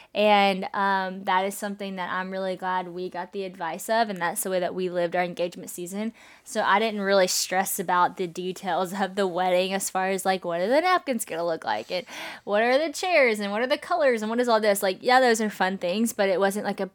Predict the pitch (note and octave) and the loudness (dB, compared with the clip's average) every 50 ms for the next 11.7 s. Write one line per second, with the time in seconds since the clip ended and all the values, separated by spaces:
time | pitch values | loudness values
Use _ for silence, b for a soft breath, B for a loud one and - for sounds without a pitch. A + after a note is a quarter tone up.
0 | _ _ - - - - - - - G3 F#3+ F#3+ - - - A#3+ A#3+ A#3+ - B3+ | _ _ -8 -4 -4 -4 -4 -4 -4 -4 -4 -4 -4 -6 -8 -6 -6 -4 -4 -4
1 | B3 A#3+ - C4+ C4 B3+ C4+ C#4 C#4+ D4 C4+ G#3+ G3 G3 F#3+ G3+ G#3 G3+ G3+ G3+ | -4 -2 -2 -2 -2 0 0 0 0 0 0 0 0 -2 -2 -2 -4 -4 -4 -4
2 | G3 G3 F#3+ G3+ G3+ - b b b b b b b b _ _ - G3+ G3 G3 | -4 -4 -4 -6 -6 -8 b b b b b b b b _ _ -10 -8 -6 -4
3 | G3 F#3+ G#3+ G#3 G#3 G3 G3 F#3+ F#3+ F#3+ F#3 F3 F3 - E3 E3+ F3+ F3+ F3 - | -4 -4 -2 -2 -2 -2 -2 -4 -6 -6 -6 -6 -2 0 2 2 2 2 0 0
4 | F3+ F3+ F3+ F3+ F3+ F3+ E3+ E3+ F3 F#3 F3+ F3+ F3+ F3+ F3 E3+ D#3+ - - G2+ | 2 2 2 2 2 0 0 0 0 0 0 0 2 2 2 2 0 -2 -6 -10
5 | G3+ - A3 G#3 F#3+ G3 F3+ F3 F#3 F#3+ F#3 F#3 F3 E3+ - - - - F#3+ F#3+ | -10 -6 -6 -4 -2 -2 -4 -4 -4 -4 -4 -4 -4 -4 -6 -6 -2 2 2 4
6 | G3 G#3 G3 G3+ G#3 - C#3+ F#3+ G3 F#3+ G3 G3 F#3+ F#3+ F3+ F3 F3+ F3 E3+ F3+ | 4 4 2 2 -2 -6 -4 -4 -2 0 0 0 0 0 -2 -2 -2 -2 -2 2
7 | E3+ E3 F3 F#3+ G#3 A3 A3+ A3+ A3 A#3 A#3+ A#3+ A#3+ A#3+ - B3+ B3 A3+ A#3 A3 | 2 2 2 2 2 2 2 2 2 2 2 0 0 0 0 -2 -2 -2 0 0
8 | G#3 G3 F#3 F#3 F#3 F#3 F3+ F#3+ F#3+ G3 F#3+ F#3+ F#3 F3+ F3 E3+ E3+ E3 E3 E3 | 0 0 0 0 0 0 -2 0 0 0 0 0 0 -2 -2 -2 -2 -2 -2 -2
9 | E3+ - - G3+ G#3 G#3 G#3 A3+ A3+ A3+ A#3 A#3 A#3 A#3+ A#3+ - F#3+ F#3 F#3+ - | -4 -4 -4 -4 -2 -2 0 0 2 4 4 4 4 4 2 -2 -8 -12 -10 -8
10 | - G3 F#3 F#3 F3+ F3 F3+ - G3 G3 G3+ G3+ G3 F#3+ E3+ F3 F3+ G#3 A#3+ B3 | -6 -4 -4 -4 -6 -8 -10 -12 -10 -8 -6 -6 -4 -2 -4 -2 -2 -4 -4 -4
11 | A3 G#3 G3+ G3 F3+ F3+ F#3 F3 F3+ - F#3+ F#3 F#3 F3+ | -4 -4 -4 -4 -4 -4 -4 -4 -4 -6 -6 -6 -6 -6